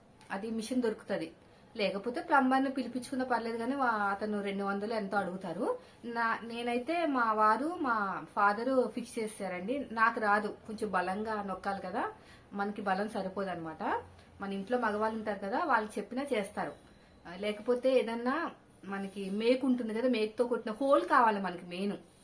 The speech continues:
ఏ మెథడ్లో వేసినా పర్లేదు, కానీ హోల్స్, ఫోర్ హోల్స్ పెడితే దాని మీద ఫిక్స్ చేసి స్క్రూ బిగించేయచ్చు అనమాట. హోల్స్ ఉంటే పర్లేదు. ఆ హోల్స్ అనేవి మనకి ట్రిమ్మర్తో పెట్టచ్చు, అలా ఉంటది కదా. చూడండి, ఇంట్లో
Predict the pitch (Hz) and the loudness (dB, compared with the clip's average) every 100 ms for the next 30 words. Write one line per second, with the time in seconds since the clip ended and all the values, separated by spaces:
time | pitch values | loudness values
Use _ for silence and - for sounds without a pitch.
0 | - - 196 208 247 226 247 254 247 240 | -20 -12 -2 0 0 0 2 4 4 4
1 | 269 262 226 233 214 214 226 494 - - | -2 0 0 0 -2 -2 -2 -4 -6 -16
2 | - - 262 294 - - 247 233 220 233 | -8 4 8 8 6 0 2 4 2 0
3 | 240 247 214 - 466 640 - - 208 220 | 2 0 0 0 2 0 -4 -8 4 6
4 | 220 240 262 247 - 247 381 453 - 294 | 6 -2 -4 -4 0 2 2 -2 0 2
5 | 247 240 214 202 185 190 165 151 143 143 | 4 4 2 -2 -4 -6 -6 -6 -4 -6
6 | - - - - - 233 254 285 269 339 | -8 -20 -20 -14 2 6 6 6 0 0
7 | 605 - - - 240 202 170 190 208 220 | -2 -4 -6 0 2 2 -2 0 0 4
8 | 240 254 294 262 277 494 554 - - - | 4 4 2 0 4 2 2 -10 -16 -8
9 | 226 240 247 - 254 247 254 262 247 220 | -6 -4 -4 0 4 4 2 2 0 -2
10 | 214 - 214 202 - - - - - - | -6 -4 -4 -4 -8 -20 -20 -20 -20 -18
11 | - 208 220 220 214 220 208 214 370 - | -6 0 2 2 0 -2 -2 -2 -2 -2
12 | 294 277 220 185 196 233 | 0 0 0 -2 -6 -4